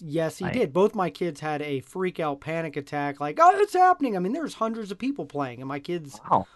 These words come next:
Speaker 1: won, so yay.
Speaker 2: Nice work, Bingo Master. But we're doing Disney trip
Speaker 1: Yes,
Speaker 2: bingo.
Speaker 1: we are. Sorry, just random fact that happened a couple
Speaker 2: Yeah,
Speaker 1: days
Speaker 2: well,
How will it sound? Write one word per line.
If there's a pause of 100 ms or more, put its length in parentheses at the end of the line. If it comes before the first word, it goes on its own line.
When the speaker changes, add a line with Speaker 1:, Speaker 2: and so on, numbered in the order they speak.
(200)
Speaker 1:
won,
so (640)
yay.
Speaker 2:
Nice
work,
Bingo
Master.
But
we're
doing
Disney
trip
Speaker 1:
Yes,
Speaker 2:
bingo.
Speaker 1:
we
are.
Sorry,
just
random
fact
that
happened
a
couple
Speaker 2:
Yeah,
Speaker 1:
days
Speaker 2:
well,